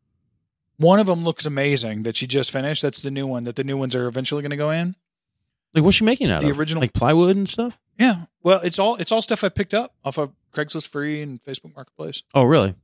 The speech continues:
Speaker 1: Yeah. We, uh, as far as materials, we haven't spent really, well, okay, we've spent a couple, but, uh, 'cause she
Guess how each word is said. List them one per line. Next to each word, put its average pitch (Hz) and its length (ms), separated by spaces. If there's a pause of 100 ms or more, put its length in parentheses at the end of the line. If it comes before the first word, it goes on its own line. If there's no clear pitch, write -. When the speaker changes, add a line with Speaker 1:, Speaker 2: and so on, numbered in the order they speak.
(120)
Speaker 1:
Yeah. 175 160
We, 160 320
uh, 160 380
as 165 180
far 214 140
as 208 100
materials, 208 600
we 196 80
haven't 208 160
spent 196 300
really, 185 240 (480)
well, 175 340
okay, 151 280 (300)
we've 165 160
spent 190 220
a 156 60
couple, 180 460 (200)
but, 143 260 (120)
uh, 139 200
'cause 147 140
she 170 140